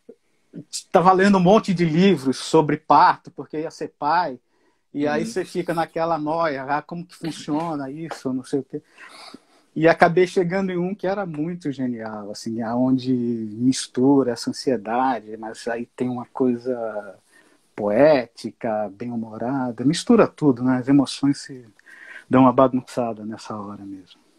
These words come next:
Speaker 2: Hum. E o Almas em Chamas, né?
Speaker 1: É, o, o Almas em Chamas foi
Speaker 2: <laughs> Que é
Speaker 1: muito
Speaker 2: um
Speaker 1: legal
Speaker 2: marco, né?
Speaker 1: também. <laughs>
Speaker 2: A animação brasileira, né?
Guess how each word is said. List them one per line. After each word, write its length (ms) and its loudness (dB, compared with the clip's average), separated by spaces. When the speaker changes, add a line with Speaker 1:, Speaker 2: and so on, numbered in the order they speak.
Speaker 2:
Hum. 220 -20
E 220 -4
o 360 2
Almas 320 -2
em 80 -10
Chamas, 460 -10
né? 280 -16
Speaker 1:
É, 280 8
o, 100 4
o 60 10
Almas 300 6
em 60 4
Chamas 360 8
foi 160 8
Speaker 2:
<laughs> 0 -
Que 40 6
é 40 8
Speaker 1:
muito 260 8
Speaker 2:
um 40 8
Speaker 1:
legal 180 8
Speaker 2:
marco, 280 8
né? 60 -2
Speaker 1:
também. 240 8
<laughs> 440 -2
Speaker 2:
A 40 -4
animação 500 -6
brasileira, 640 -8
né? 180 -20